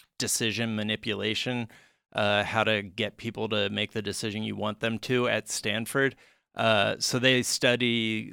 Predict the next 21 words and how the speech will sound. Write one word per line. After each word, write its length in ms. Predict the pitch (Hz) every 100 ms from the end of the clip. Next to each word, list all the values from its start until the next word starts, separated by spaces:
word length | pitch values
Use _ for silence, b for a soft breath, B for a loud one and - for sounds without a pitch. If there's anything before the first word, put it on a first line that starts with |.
| -
like, 240 | 117 107
dog 240 | - 110 123
training 600 | - 127 127 131 131 131
methods, 680 | 123 131 127 139 135 127 - -
and 580 | 131 113 113 104 - - - _
they 100 | 113
also 280 | 107 107 113
study, 680 | 95 - 101 104 98 101 -
you 80 | 110
know, 300 | 95 95 101 -
human, 560 | - - 117 107 104 101
like, 200 | 98 -
Skinner 360 | - 120 107 110
box 360 | 110 107 -
stuff, 380 | - 107 98 -
like, 120 | 101
how 140 | 101 101
to 60 |
get 340 | 95 101 - -
people 320 | 110 104 101
to 260 | 101 101